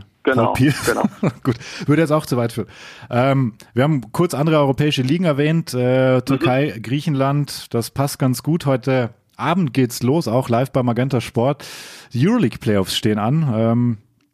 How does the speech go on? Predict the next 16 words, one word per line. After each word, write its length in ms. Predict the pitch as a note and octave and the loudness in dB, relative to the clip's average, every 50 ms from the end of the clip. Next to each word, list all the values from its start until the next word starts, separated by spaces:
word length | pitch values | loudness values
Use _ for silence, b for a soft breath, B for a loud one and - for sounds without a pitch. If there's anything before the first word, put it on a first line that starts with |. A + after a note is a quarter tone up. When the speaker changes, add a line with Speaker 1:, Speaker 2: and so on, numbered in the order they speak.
| _ _ _ _ _ - G#2+ | _ _ _ _ _ -6 -4
Speaker 2:
da 100 | A#2+ A#2 | -4 -2
zeigen 220 | - C3 C3+ C3+ | 0 0 2 2
wir 80 | C3 C3+ | 2 2
heute 140 | C3 B2+ | 0 0
Fenerbahce 480 | A#2+ - C#3+ D3+ C3 C3 C3 C3+ - D3 | 0 0 0 0 0 -2 -2 -2 -2 0
gegen 160 | B2+ B2 C3 | 0 0 0
Žalgiris. 720 | C3 - - B2+ B2 A#2+ A2+ C3+ E3+ D3+ A#2 A2 G2 - - | 0 0 0 0 0 0 0 0 0 0 0 0 -2 -2 -2
Äh, 260 | A2+ G#2 G#2 G#2 G2+ F#2+ G2 G2 - - | 0 0 2 0 0 -2 -6 -10 -12 -8
das 180 | - A2+ A2+ B2 | -6 -6 -6 -6
ist 160 | A#2 G#2 - | -6 -6 -2
relativ 400 | G#2+ A#2+ C#3+ D3+ - - B2 A#2 | 0 0 0 0 0 -2 -6 -4
eindeutig 520 | F2 A2+ C3+ D#3 C#3+ A#2 G#2+ G#2+ G#2+ G#2+ G2 | -4 -4 -2 0 2 2 2 2 2 0 2
wahrscheinlich 520 | G#2 G#2+ - - A2 A2 A2+ A#2 A2+ A2+ | 0 0 0 0 0 0 0 0 0 0
in 80 | A#2 A2+ | 0 0
dieser 240 | A#2 A2 A2+ A2+ | 0 0 0 0
Serie, 460 | G2+ F#2+ G#2+ A2+ A#2+ A#2+ C3+ C#3 C#3 | 0 0 0 0 0 2 0 0 0